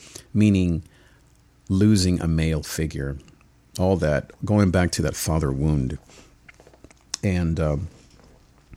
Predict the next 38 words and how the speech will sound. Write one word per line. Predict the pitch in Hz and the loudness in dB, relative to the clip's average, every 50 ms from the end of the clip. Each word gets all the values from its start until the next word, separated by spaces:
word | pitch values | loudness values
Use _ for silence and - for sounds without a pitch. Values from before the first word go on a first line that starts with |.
| - - - - - - - - - - - - - - - | -20 -20 -20 -20 -20 -20 -20 -20 -20 -20 -20 -20 -14 -4 0
I | 117 | 2
remember | 120 107 107 101 98 | 4 4 4 4 4
the | 98 95 | 4 4
day | 90 92 98 95 | 4 4 4 4
that | 92 90 | 2 2
he | 90 98 | 0 0
got | 92 95 90 | 0 0 -2
the | - 95 | -2 -2
letter | 85 85 90 92 98 95 | 0 2 2 2 2 2
that | 87 80 | 2 0
he | 78 92 | 0 -2
was | 90 82 76 | -2 -2 -2
accepted | 78 - - - 98 90 82 - - 85 78 71 | 0 2 4 4 4 2 0 -2 -4 -4 -4 -4
to | - - 82 | -4 -4 -2
U | 82 85 | -2 -2
C | - - 82 | 0 0 -2
S | 82 78 - | -2 -2 -4
B. | - - 82 78 78 | -4 -2 -2 -2 0
It | - 85 80 | 0 0 0
was | 80 78 80 80 - - - - - - | 0 0 0 0 0 0 -2 -4 -6 -6
the | - 90 85 | -4 -2 -2
worst | 82 85 85 82 - - | 0 0 0 -2 -2 -2
day | 76 71 | -2 -2
of | 73 73 | -2 -2
my | 80 73 | -2 -2
life. | 71 73 69 71 69 69 - - - - - - - - - - | -2 -2 -4 -4 -6 -6 -8 -10 -14 -18 -20 -20 -20 -18 -8 -6
And | - 87 78 | -4 -2 0
someone | - 104 92 80 80 | 0 0 0 0 -2
could | - 80 - | -2 -2 -2
say, | - - 67 | -2 -2 -2
"How | 85 87 | -2 -2
selfish." | - - - 82 80 82 - - 78 - - - - - - - - - - - - - - _ _ | 0 0 0 0 0 -2 -2 -4 -4 -4 -6 -8 -10 -16 -18 -18 -18 -20 -20 -20 -20 -20 -20 _ _
It | - 117 | -2 0
was | 107 101 - - | 2 2 2 2
only | - 110 110 113 110 | 4 4 4 4 4
because, | 98 92 90 - - - 92 82 - | 2 0 -2 -2 -2 -2 -2 0 0
again, | 87 76 87 90 87 85 80 71 | -2 0 0 0 0 0 -2 -2
of | - 80 82 82 - | -4 -4 -6 -6 -8